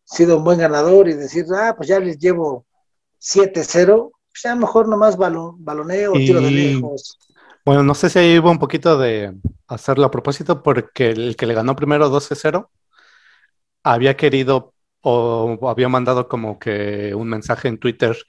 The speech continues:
Speaker 2: que él quería representar a Mazatlán, porque él es de Mazatlán.
Speaker 1: Mira, ahí está.
Speaker 2: Y le dijeron que no, pues que ahí para la próxima. Y entonces a lo mejor dijo, "No, pues sí, pues ahí te va tus doce
Speaker 1: Pues sí,
Speaker 2: golecitos".
Speaker 1: tu guamisa. Pero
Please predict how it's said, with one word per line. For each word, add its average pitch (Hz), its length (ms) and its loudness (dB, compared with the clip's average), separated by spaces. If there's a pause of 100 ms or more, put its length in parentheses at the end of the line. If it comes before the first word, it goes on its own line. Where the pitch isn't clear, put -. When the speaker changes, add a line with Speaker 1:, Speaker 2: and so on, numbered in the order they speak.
(240)
Speaker 2:
que 104 140 -2
él 120 140 -2
quería 113 340 2
representar 107 680 -4
a 104 60 -2
Mazatlán, 110 440 -2
porque 123 260 -2
él 104 120 -4
es 98 120 -6
de 104 100 -4
Mazatlán. 101 500 -6
Speaker 1:
Mira, 120 600 -8 (200)
ahí 104 160 0
está. - 280 0
Speaker 2:
Y 120 40 2
le 117 120 4
dijeron 110 400 0
que 113 160 -2
no, 127 160 -4
pues - 120 -16
que 104 180 -8 (340)
ahí 110 160 -6
para 113 160 -6
la 98 100 -8
próxima. 151 400 -6 (600)
Y 117 60 -8
entonces 107 260 -4
a - 40 0
lo 110 40 -2
mejor 107 200 -6
dijo, 110 140 -6
"No, 127 220 -4
pues - 320 -20
sí, 175 200 -10 (280)
pues - 220 -8
ahí 113 100 -4
te - 120 -10
va 104 180 -6 (440)
tus 107 180 -6
doce 113 180 -4
Speaker 1:
Pues 110 100 0
sí, 101 80 -4
Speaker 2:
golecitos". 110 320 -4
Speaker 1:
tu 131 120 4
guamisa. 127 540 2 (960)
Pero 165 400 6